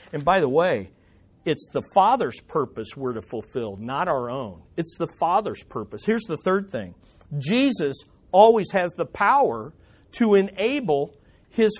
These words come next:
followers to succeed. Jesus always has the power to enable. So he says, "Peace be with you." Why? Because I'm with you. My presence is with you. Then he gives them a purpose in life. "As the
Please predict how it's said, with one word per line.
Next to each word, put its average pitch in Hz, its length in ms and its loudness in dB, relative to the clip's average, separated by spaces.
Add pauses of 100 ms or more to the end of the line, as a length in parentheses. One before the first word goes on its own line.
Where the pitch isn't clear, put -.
followers 208 680 8
to 226 140 -4
succeed. 262 640 -4 (300)
Jesus 220 540 0
always 226 460 4
has 208 320 2
the 156 80 -4
power 233 640 0 (300)
to 233 200 2
enable. 247 540 0 (140)
So 233 360 6 (160)
he 262 160 0
says, 214 320 2 (140)
"Peace 311 400 0
be 285 220 -2
with 233 320 4
you." 165 480 0
Why? 220 300 8
Because 190 400 4
I'm 240 340 0
with 151 240 -2
you. 151 120 -4
My 185 260 0
presence 233 540 -2
is 247 160 -8
with 165 280 -4
you. 131 240 -6 (320)
Then 247 220 8
he 339 100 2
gives 277 260 0
them 254 320 2
a 196 100 4
purpose 262 560 2
in 170 140 -2
life. 156 380 -2 (280)
"As 190 120 -2
the 185 140 -4